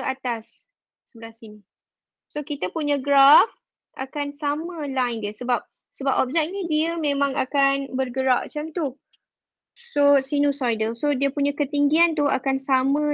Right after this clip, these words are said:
dengan graf kita punya ketinggian. Waktu objek tu berada dekat positive Y, yang tu yang paling tinggi. Okey.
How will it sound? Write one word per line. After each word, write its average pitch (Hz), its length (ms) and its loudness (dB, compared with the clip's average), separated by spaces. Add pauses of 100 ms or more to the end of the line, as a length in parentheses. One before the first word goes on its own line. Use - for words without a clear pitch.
dengan 254 400 -4
graf 262 320 -4
kita 254 240 -4
punya 247 240 -4
ketinggian. 240 560 -6
Waktu - 240 -10
objek 240 320 -2
tu 254 160 -4
berada 247 320 0
dekat 254 400 -4
positive 254 400 -2
Y, 302 320 -2
yang 254 160 -4
tu 262 80 -4
yang 247 160 -8
paling 233 320 -2
tinggi. 214 320 -4 (880)
Okey. 226 320 -4